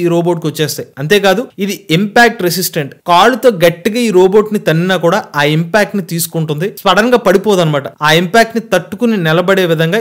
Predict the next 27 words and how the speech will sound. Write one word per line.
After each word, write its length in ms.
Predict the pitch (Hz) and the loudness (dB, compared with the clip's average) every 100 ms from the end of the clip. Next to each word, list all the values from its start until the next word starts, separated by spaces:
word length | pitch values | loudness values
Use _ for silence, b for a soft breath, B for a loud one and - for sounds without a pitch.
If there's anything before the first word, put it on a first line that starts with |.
| - | -2
యూనిటరీ 360 | 156 180 175 175 151 | -2 0 -2 -2 -2
రోబో 200 | 151 151 170 | 0 0 -2
ని 60 | 170 | -2
డిజైన్ 260 | 156 160 151 | -2 -2 -4
చేశారు. 240 | 139 139 - | -6 -8 -4
ఇందులో 180 | 156 226 233 | 4 4 6
చాలా 180 | 190 185 196 | 4 2 0
ఫీచర్స్ 300 | 190 180 170 160 | -2 -4 -4 -4
ఉన్నాయి. 180 | 175 196 - | -4 -6 -6
ఇప్పుడు 160 | 160 175 | 0 2
ఏదైనా 220 | 170 196 190 | 4 2 0
మనకి 280 | 185 180 190 170 127 139 | -2 0 0 0 0 2
బాదం 260 | 180 190 185 | 2 2 0
పప్పు 200 | 185 180 175 | -2 0 0
లాంటి 180 | 175 165 | 0 0
గింజలు 300 | 151 160 175 170 | 0 0 0 0
ఉన్నాయనుకోండి, 460 | 156 147 139 139 135 | 0 -2 -4 -6 -2
లేకపోతే 240 | 143 165 160 143 | -2 0 2 4
బాదం 260 | 160 180 175 | 4 4 2
కాయలు 180 | 156 151 | 2 0
ఉంటాయి, 180 | 143 127 135 | -2 -6 -2
దాన్ని 180 | 156 156 156 | 0 0 -2
పగలగొట్టమంటే 640 | 139 151 170 170 165 170 170 160 | -2 0 0 0 0 -2 -2 -2
పగలగొట్టుతుంది, 680 | 143 147 147 135 - 139 135 | -2 -2 -4 -6 -10 -8 -2
లేదంటే 260 | 143 175 175 160 | 0 0 0 -6
సుత్తు 240 | 165 208 196 | -6 -6 -4
తీసుకుని 320 | 202 208 | -4 -2